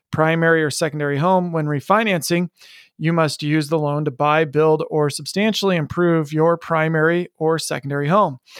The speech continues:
If you buy a new home, you can deduct mortgage insurance if you pay seven hundred fifty thousand dollars in qualifying debt for the first and second home, or three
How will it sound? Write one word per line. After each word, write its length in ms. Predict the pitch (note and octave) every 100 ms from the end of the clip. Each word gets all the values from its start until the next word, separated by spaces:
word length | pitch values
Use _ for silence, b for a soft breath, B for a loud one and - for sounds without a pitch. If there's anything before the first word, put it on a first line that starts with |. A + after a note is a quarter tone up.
| B -
If 140 | F3+
you 60 | F#3+
buy 220 | G#3 B3
a 60 |
new 320 | G3+ F#3 B3 C4
home, 380 | F3 D#3 D#3 - b b b
you 80 | F3+
can 140 | F3+ E3+
deduct 440 | D#3+ F3+ F#3 -
mortgage 420 | E3+ F#3 F#3+ D3+
insurance 500 | E3 C#3 E3 E3 D#3
if 120 | D3+
you 60 | D#3+
pay 300 | - E3 D#3+
seven 240 | - E3+
hundred 160 | D#3+ D3
fifty 240 | E3 -
thousand 480 | C#3 E3+ E3+ F3 D#3+
dollars 500 | D3+ C#3+ D3 F3 - b b b
in 140 | - F3
qualifying 640 | F3 F3+ F3 F3+ F3 D#3
debt 260 | D#3+ E3+ E3
for 100 | E3
the 80 | D3
first 360 | - E3 -
and 120 | E3
second 360 | - E3 D3 F3
home, 400 | C3+ D3+ D3+ D#3 - _ _
or 160 | D#3
three 560 | C#3 - F3 F3+ F3 F3